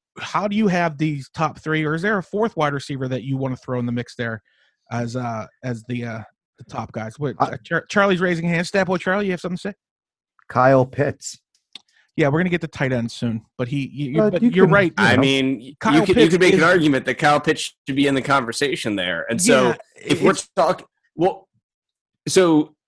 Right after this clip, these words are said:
Speaker 3: no, no, Char-, I think Charlie makes a good, a good question, raises a good point, because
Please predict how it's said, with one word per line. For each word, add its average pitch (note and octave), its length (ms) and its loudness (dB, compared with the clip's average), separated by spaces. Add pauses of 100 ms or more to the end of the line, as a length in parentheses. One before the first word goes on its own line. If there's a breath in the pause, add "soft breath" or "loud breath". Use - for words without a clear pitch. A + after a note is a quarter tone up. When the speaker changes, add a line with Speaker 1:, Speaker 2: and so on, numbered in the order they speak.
(180)
Speaker 3:
no, G#3+ 160 6
no, D3+ 260 2
Char-, G#3 240 0
I C3 120 0
think F3 160 -8
Charlie D#3+ 260 0
makes D#3 240 -2
a D3+ 80 0
good, C#3+ 240 -2
a C#3+ 140 0
good C3 180 -2
question, D3+ 480 -4
raises C#3+ 400 4
a - 20 -2
good A#2+ 200 2
point, C#3 260 4
because A2 500 0